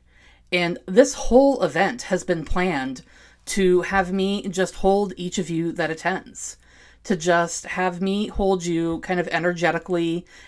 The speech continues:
and spiritually and tune in to your needs. Um, you guys don't really see this on the podcast, or ha ha ha, hear it on the podcast,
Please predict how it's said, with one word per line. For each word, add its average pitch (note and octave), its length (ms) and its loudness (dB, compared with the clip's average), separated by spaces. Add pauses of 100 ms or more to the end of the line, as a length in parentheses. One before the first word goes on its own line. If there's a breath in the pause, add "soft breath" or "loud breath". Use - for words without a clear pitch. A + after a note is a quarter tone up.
and E3 160 -4
spiritually D#3 1040 -2
and C#3 480 -4 (360 soft breath)
tune A#3 420 4
in F3+ 600 -2
to E3+ 460 -2
your D#3+ 560 0 (120)
needs. C3+ 640 -8 (500 loud breath)
Um, D3+ 480 0
you E3+ 160 -4
guys A#3+ 260 0
don't A3+ 260 2
really E3+ 260 2
see G3 280 -4
this D3 380 -4 (180)
on D3 300 -2
the C#3 80 -6
podcast, C#3+ 840 -4 (100)
or C#3+ 220 -4
ha C3+ 180 -2
ha C3 120 -8
ha, - 320 -8 (220 soft breath)
hear G#3+ 280 2
it - 120 2
on - 180 -10
the - 60 -16
podcast, D3 720 -4